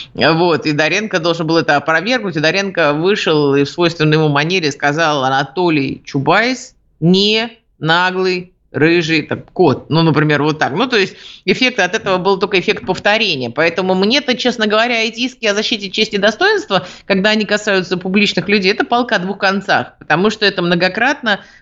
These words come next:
повторяемая, фиксируемая и перемалываемая история. И я не, не уверена, что сумма там, в, даже в двадцать миллионов будет для Олега Тинькова критичной. Хотя сумма беспрецедентная, очень интересно, если она устоит, потому что,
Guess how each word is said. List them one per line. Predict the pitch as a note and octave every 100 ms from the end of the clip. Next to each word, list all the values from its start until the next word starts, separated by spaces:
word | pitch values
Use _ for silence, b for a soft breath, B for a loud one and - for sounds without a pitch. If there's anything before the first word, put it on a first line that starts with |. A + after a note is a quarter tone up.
| -
повторяемая, | G3 - G3 G#3+ A#3+ B3 A3+ F#3+ F3+ E3+
фиксируемая | F#3 - - A3+ A#3 G#3+ F#3+ F3 E3+ E3+
и |
перемалываемая | D#3+ F#3 F3+ F#3+ A3 G#3+ F3+ E3+ E3+ E3+ E3 E3 E3 D#3+ D#3+ E3
история. | F3 - C4+ C#4 G#3 E3+ D#3+
И | D3+ E3+ F3 E3+
я | F#3+
не, | G3 F3 E3+
не | D#3+ A#2 B2 E3 F3+ F#3+
уверена, | F3+ G3+ G#3 E3+
что | D#3 -
сумма | D#3+ - F#3 D3+
там, | B2+ C#3
в, |
даже | C#3+ D3+ D3+
в | E3
двадцать | G3 A3+ -
миллионов | F3+ E3 D3 C#3+
будет | E3 F3+ D3+
для | C#3+ E3 - B B B
Олега | - D#3 E3 D#3+
Тинькова | C#3+ C#3+ D#3 D3+
критичной. | D#3 D3+ A2 - - C3 - - -
Хотя | - - B3+
сумма | - F4 F4
беспрецедентная, | G3 B3+ A3+ A3+ A#3 G3+ D4 E4 A#3+
очень | A3 A3+
интересно, | A3+ A3+ A3+ C4+ G#3+
если | G3+
она | G3+ G3 G3
устоит, | F#3+ - G3+ B3 B3+
потому | - - D#3 F3
что, | E3+ E3+